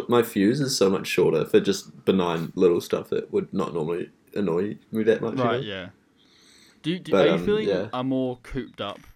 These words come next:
Speaker 2: sensation this lockdown versus last time?
Speaker 1: Not really, because to be honest, I'm more, uh, I mean, I'm not doing anything different to how I did last lockdown, but now I'm like, you know, last time we were like, "Oh, we're not gonna be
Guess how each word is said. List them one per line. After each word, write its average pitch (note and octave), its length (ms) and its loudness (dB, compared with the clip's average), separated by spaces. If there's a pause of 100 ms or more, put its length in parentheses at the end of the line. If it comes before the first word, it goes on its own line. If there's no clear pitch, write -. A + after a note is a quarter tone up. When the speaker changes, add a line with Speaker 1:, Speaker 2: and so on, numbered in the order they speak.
(280)
Speaker 2:
sensation A2 640 -10
this G#2 140 -18
lockdown F#2 580 -14 (320)
versus G2 380 -16
last F2 260 -16
time? A2 220 -16 (1200)
Speaker 1:
Not D#3 320 4
really, G2+ 520 6
because G#2 360 0
to A2 100 -8
be A2 120 6
honest, A2 320 2
I'm G2+ 180 4
more, G2 540 2 (1300)
uh, F2+ 480 2 (560)
I C3 120 8
mean, C3+ 160 6
I'm C#3 80 6
not A#2 220 2
doing G#2 180 10
anything G2 300 2
different G2+ 320 0
to G#2+ 40 -6
how F#2 120 2
I E2+ 40 4
did - 140 0
last E2+ 300 0
lockdown, F2+ 340 0
but - 100 -4
now G#2 200 4
I'm F2+ 100 0
like, - 340 -4 (360)
you B2 100 2
know, B2 140 6
last G#2 260 6
time G#2 140 2
we F#2 80 4
were F2 80 6
like, D#2+ 140 0
"Oh, A2 200 4
we're G2+ 120 6
not G#2 160 2
gonna G2 120 0
be E2 360 -4